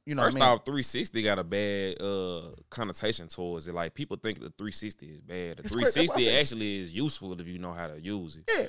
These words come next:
Speaker 1: most
Speaker 2: For
Speaker 1: definitely.
Speaker 2: one, most of y'all rappers trying to get signed 'cause you don't wanna do the work. You want somebody to come save your life.
Speaker 1: Yeah, facts.
Speaker 2: What I did, I went and got my own bag.
Speaker 1: Mm.
Speaker 2: I started my own label.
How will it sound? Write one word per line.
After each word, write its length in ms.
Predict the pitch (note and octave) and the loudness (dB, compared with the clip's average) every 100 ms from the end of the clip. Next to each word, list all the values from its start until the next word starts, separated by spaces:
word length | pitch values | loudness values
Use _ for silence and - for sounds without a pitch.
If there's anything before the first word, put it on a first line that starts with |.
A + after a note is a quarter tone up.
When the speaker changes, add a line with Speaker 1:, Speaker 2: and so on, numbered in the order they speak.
| - | -2
Speaker 1:
most 140 | - | -2
Speaker 2:
For 40 | |
Speaker 1:
definitely. 240 | - E2 F#2+ | -2 -2 0
Speaker 2:
one, 300 | - A#2 E2+ F2 _ _ _ _ _ E2+ | 2 2 0 -10 _ _ _ _ _ -2
most 320 | G2 G3+ - | 4 4 4
of 60 | |
y'all 340 | A2 G#2+ G2 F2 | 2 4 4 4
rappers 600 | G#2+ C3 - E2 - - _ _ | 6 6 4 -8 -8 -10 _ _
trying 260 | - G#2+ G2+ | -8 -2 -2
to 80 | F#2 | -4
get 160 | E2+ | -4
signed 560 | E2+ G#2+ A2+ A2 G2 F2 | -4 -2 0 -2 -4 -8
'cause 160 | F#2 E2+ | -10 -10
you 60 | |
don't 260 | E2+ F#2+ E2+ | -6 -6 -6
wanna 160 | E2 | -10
do 180 | D#2 D#2+ | -12 -10
the 80 | D#2 | -8
work. 260 | D#2+ F2+ D2 | -6 -6 -6
You 160 | E2 G#2+ | -6 -2
want 180 | G#2 | -2
somebody 320 | F#2 G2 F#2 F2 | -2 -4 -6 -6
to 100 | D#2+ | -10
come 220 | - F2 | -10 -8
save 360 | E2+ F2+ F2 D#2+ | -4 -4 -4 -6
your 120 | D#2+ | -8
life. 360 | E2+ E2 D2 _ _ | -6 -6 -8 _ _
Speaker 1:
Yeah, 120 | G#2+ F2 | -20 -8
facts. 260 | G#2+ - - | -8 -8 -4
Speaker 2:
What 80 | E2+ | 4
I 160 | D#3 | 4
did, 440 | C3 G2 E2 D#2+ - _ _ _ _ _ _ _ _ - | 4 -2 -8 -10 -14 _ _ _ _ _ _ _ _ -4
I 100 | C3+ | 0
went 140 | D3+ | 0
and 80 | G2 | -2
got 160 | E2 D2+ | -6 -10
my 100 | D#2 F2 | -10 -8
own 200 | F2+ D#2 | -8 -8
bag. 280 | D#2+ - - - | -14 -18 -20 -10
Speaker 1:
Mm. 540 | D#3 F#3+ D3+ A2 F2+ E2 | -4 0 2 2 -2 -2
Speaker 2:
I 80 | - | -4
started 300 | - D#2+ - | -4 -8 -12
my 120 | - | -10
own 220 | E2+ D2+ - | -8 -8 -12
label. 180 | - | -18